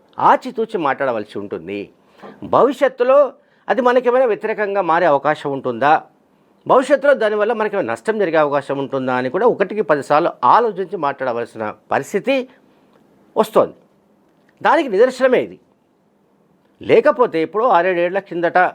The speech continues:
కేసీఆర్ మాట్లాడిన, ఆ, వీడియో ఈ ఎన్నికల్లో పనిచేసింది అని అంటే ఎంత పనిచేస్తుందో మనకు తెలియదు. ఏదో పని చే-,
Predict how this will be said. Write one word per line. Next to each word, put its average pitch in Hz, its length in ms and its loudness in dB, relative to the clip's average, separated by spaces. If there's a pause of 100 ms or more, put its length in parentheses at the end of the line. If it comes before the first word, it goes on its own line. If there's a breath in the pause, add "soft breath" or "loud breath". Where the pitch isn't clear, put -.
(880)
కేసీఆర్ 202 360 2
మాట్లాడిన, 139 480 0 (1000)
ఆ, 110 340 2 (460)
వీడియో 156 280 4 (1000)
ఈ 208 120 4 (160)
ఎన్నికల్లో 233 600 -2 (580)
పనిచేసింది 233 720 2
అని 185 160 2
అంటే 123 300 -4 (1160)
ఎంత 190 140 2
పనిచేస్తుందో 269 460 0
మనకు 190 120 -2
తెలియదు. 175 260 0 (880)
ఏదో 294 160 4
పని 240 220 0
చే-, 226 120 0